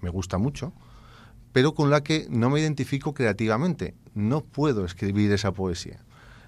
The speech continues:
Eh, puede que sea por pura pereza intelectual,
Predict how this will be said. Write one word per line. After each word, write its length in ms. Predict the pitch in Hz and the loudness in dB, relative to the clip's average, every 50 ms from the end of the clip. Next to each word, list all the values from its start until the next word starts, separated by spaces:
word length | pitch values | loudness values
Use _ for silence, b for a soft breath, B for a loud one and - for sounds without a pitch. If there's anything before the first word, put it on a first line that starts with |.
| b b b | b b b
Eh, 260 | 90 87 80 - - - - - - - - - - - | -8 -6 -6 -8 -10 -16 -20 -20 -20 -20 -20 -20 -18 -12
puede 180 | - 87 82 90 | -10 -8 -6 -6
que 80 | 87 87 | -6 -4
sea 200 | - 98 92 87 | -4 -4 -4 -4
por 220 | - 92 80 76 | -4 -6 -6 -6
pura 360 | - - - - 92 90 90 | -8 -14 -10 -6 -4 -4 -4
pereza 580 | 87 90 101 92 104 104 - - - - - - B B B B B B | -4 -4 -4 -2 -2 -2 -4 -4 -10 -12 -14 -14 B B B B B B
intelectual, 680 | 113 107 95 104 90 87 85 - - 110 113 95 - | -2 -2 0 0 -2 -2 -2 2 4 4 4 4 2